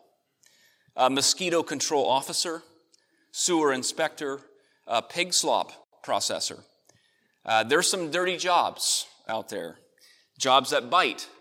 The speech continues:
jobs that smell. Uh,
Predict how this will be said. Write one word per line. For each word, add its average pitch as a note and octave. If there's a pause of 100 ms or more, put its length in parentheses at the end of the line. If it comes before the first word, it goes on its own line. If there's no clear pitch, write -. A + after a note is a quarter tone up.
(420)
jobs A#2
that B2
smell. D3+ (1080)
Uh, -